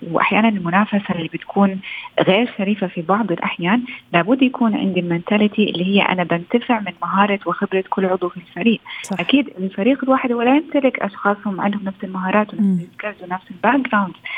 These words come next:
Speaker 1: إحنا ليش فريق؟ إحنا فريق لأنه كل واحد عنده بصمة مختلفة عن
Speaker 2: وكل واحد عنده نقاط قوة ونقاط ضعف أيضًا.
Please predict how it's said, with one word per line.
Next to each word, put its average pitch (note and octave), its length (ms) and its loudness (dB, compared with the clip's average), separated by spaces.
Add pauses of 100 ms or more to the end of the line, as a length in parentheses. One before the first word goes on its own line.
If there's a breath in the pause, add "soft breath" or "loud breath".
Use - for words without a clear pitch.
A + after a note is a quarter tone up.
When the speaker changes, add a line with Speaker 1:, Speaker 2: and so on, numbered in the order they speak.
(280 loud breath)
Speaker 1:
إحنا G#3 180 2
ليش C#4 300 2
فريق؟ G#3+ 300 2
إحنا F3 200 -2
فريق B3 240 4
لأنه F3 200 -8
كل C4 140 0
واحد B3+ 320 2
عنده G3 220 0
بصمة G3 420 -4
مختلفة - 480 0
عن E3+ 180 0
Speaker 2:
وكل C4 240 2
واحد B3+ 260 6
عنده A3+ 220 10
نقاط G#3 340 4
قوة G3 300 6
ونقاط B3 340 6
ضعف C4 320 2
أيضًا. F#3 320 0